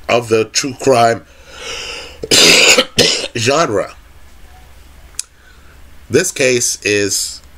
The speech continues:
an outrage. <coughs> When they show this case,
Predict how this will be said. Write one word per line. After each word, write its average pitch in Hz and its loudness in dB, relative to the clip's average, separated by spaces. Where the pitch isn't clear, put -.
an 113 -4
outrage. 98 -4
<coughs> - -2
When 147 2
they 208 -2
show 156 0
this 117 -4
case, 78 -4